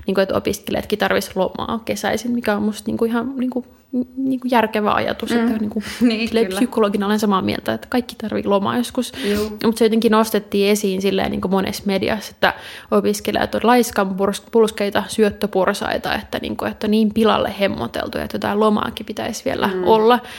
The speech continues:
Speaker 1: Että ei tavallaan niinku nähty sitä, minkä niinku ite on tavallaan nähnyt opiskelijoiden arjessa, että opiskelijat voi monesti tosi huonosti ja on ihan lopussa, jolloin niinku on mun mielestä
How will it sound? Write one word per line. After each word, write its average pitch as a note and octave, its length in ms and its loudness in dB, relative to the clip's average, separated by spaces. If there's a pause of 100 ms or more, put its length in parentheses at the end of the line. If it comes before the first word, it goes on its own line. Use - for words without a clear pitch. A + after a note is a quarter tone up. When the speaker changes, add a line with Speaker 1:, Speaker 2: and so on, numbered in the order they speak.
(200)
Speaker 1:
Että G#3 200 0
ei G#3+ 80 6
tavallaan G#3 360 2
niinku G#3 360 -2
nähty A3 340 2
sitä, G#3 320 -2 (120)
minkä G#3 220 0
niinku G#3 180 2
ite A3+ 280 2
on G#3+ 140 0
tavallaan A3+ 360 0
nähnyt G#3 320 -4
opiskelijoiden G#3+ 600 -4
arjessa, G#3 480 -2 (320)
että G#3+ 180 0
opiskelijat G#3 540 -2
voi G3+ 120 2
monesti G3+ 600 -2
tosi G#3+ 220 -2
huonosti G#3 640 0 (320)
ja G3+ 100 2
on G#3 100 2
ihan G#3 240 2
lopussa, G#3+ 520 -2 (220)
jolloin G3 280 2
niinku G3 220 -2
on - 180 -2
mun G#3 120 -2
mielestä - 320 -4